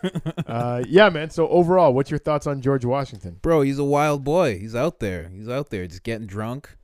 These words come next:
Speaker 2: taking over shit, making countries. Just fucking, he's definitely a conqueror.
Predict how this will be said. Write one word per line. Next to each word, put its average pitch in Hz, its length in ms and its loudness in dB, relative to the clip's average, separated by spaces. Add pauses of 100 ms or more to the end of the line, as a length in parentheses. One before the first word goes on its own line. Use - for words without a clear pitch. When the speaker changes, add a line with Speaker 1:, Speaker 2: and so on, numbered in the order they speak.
(100)
Speaker 2:
taking 117 300 -4
over 113 260 -6
shit, 127 360 -6 (320)
making 104 360 -8
countries. 123 680 -10 (760)
Just 107 240 -10
fucking, 110 500 -6
he's 107 280 -10
definitely 101 460 -8
a 90 60 -8
conqueror. 92 600 -10